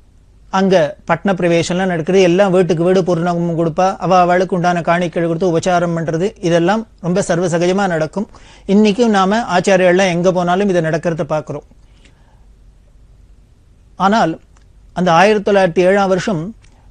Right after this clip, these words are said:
முத முதல்ல பெரியவா பட்ன பிரவேசமா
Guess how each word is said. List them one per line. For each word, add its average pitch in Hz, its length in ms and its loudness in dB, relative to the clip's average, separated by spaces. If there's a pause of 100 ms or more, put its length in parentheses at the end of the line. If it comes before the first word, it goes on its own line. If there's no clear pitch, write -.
(160)
முத 170 180 2
முதல்ல 214 680 2 (220)
பெரியவா 196 400 2
பட்ன 170 260 -2
பிரவேசமா 180 720 0